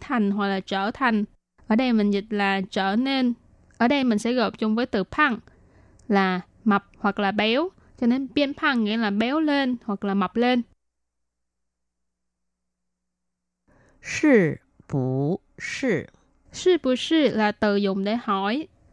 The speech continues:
Speaker 1: Đối với những câu hỏi mang tính chất là phải hay không. Và sau đây chúng ta hãy cùng nghe cô giáo đọc lại câu mẫu bằng tiếng Hoa.
Speaker 2: Nì guò niàn fang jia bian pang de shi bu shi? Nì guò niàn fang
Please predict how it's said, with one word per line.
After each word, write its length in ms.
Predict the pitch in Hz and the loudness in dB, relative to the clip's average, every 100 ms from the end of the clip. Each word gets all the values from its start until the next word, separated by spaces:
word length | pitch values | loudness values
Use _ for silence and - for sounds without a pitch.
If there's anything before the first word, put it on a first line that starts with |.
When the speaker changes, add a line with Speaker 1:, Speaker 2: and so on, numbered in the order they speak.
| - | -2
Speaker 1:
Đối 160 | 254 | 0
với 160 | 285 294 | 2 0
những 240 | 269 208 | -2 -2
câu 180 | 240 220 | -2 -2
hỏi 400 | 220 196 190 220 - - | -2 -2 -2 -6 -8 -6
mang 220 | 247 233 226 | 0 2 2
tính 180 | 254 | -2
chất 320 | 294 339 - 254 | -2 -4 -2 0
là 340 | 214 190 185 - - - | 2 2 -2 -8 -20 -4
phải 280 | 196 190 269 | -2 -2 -4
hay 120 | 302 | -6
không. 320 | 262 254 240 240 _ _ _ - - _ | -2 0 0 -2 _ _ _ -20 -20 _
Và 140 | 220 | 0
sau 140 | 214 226 | 2 0
đây 120 | 226 | 0
chúng 160 | 247 | -2
ta 100 | 269 | -4
hãy 140 | 247 226 | -4 -2
cùng 220 | 233 202 | -2 -2
nghe 180 | 208 214 | -2 -2
cô 140 | 220 | 0
giáo 200 | 208 220 | 0 0
đọc 140 | 240 202 | 0 0
lại 140 | 185 | 0
câu 140 | 214 | 0
mẫu 200 | 208 254 | 0 0
bằng 200 | 233 208 | 0 0
tiếng 140 | 226 247 | -2 0
Hoa. 260 | 262 247 247 _ _ _ _ | 2 0 -2 _ _ _ _
Speaker 2:
Nì 140 | 220 220 - | 2 2 2
guò 220 | 339 339 | 4 6
niàn 260 | 247 175 226 | 6 4 2
fang 300 | - 285 247 | 2 2 2
jia 240 | 294 254 - | 2 0 4
bian 220 | 302 220 | 4 4
pang 480 | - - 359 370 175 | 0 -4 0 2 4
de 80 | 147 | 2
shi 180 | - 139 | -2 -6
bu 100 | 139 | -6
shi? 220 | - 127 98 - _ _ _ _ _ - | -8 -8 -10 -14 _ _ _ _ _ 4
Nì 600 | 170 165 151 139 127 131 - _ _ _ | 6 6 6 2 -2 -6 -12 _ _ _
guò 540 | 285 285 262 185 143 139 _ _ | 2 6 6 4 0 -6 _ _
niàn 580 | 151 139 131 131 139 180 - _ _ - - | 2 2 0 -2 -2 -4 -6 _ _ -20 2
fang 480 | 294 226 165 131 | 4 4 2 -2